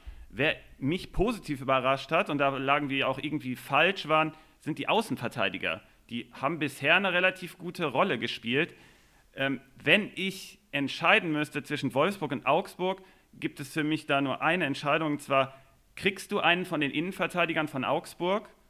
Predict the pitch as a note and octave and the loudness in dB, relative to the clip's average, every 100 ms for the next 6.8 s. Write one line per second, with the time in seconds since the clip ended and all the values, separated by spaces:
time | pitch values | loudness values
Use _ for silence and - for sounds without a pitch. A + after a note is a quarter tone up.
0 | _ - - C#3+ D#3 D3 - C3 D3 C#3 | _ -10 2 4 4 2 -4 0 2 2
1 | A#2 D3+ G3 B3+ - - B2+ C#3 E3+ F#3 | 0 -2 -4 -6 -10 -6 -2 -2 -2 -2
2 | F3 F3 E3 E3+ C#3 B2+ D3 D3 C3 E3 | -2 4 4 4 0 -2 0 0 2 0
3 | D#3 C3+ C3+ D3 D3+ - F3+ G3+ G3+ E3 | -2 -2 -2 -2 -2 2 4 4 2 0
4 | - A#2 B2+ D#3 - - _ - D3+ F3 | 0 2 2 2 -4 -18 _ 0 0 0
5 | - D#3 D#3 D#3 D#3 B2+ B2+ F3+ E3+ F3+ | -4 -6 -4 -4 -6 -6 -4 -2 0 0
6 | F3 D#3 D#3+ E3 B2+ C#3 E3 | 0 4 4 4 -2 -4 -6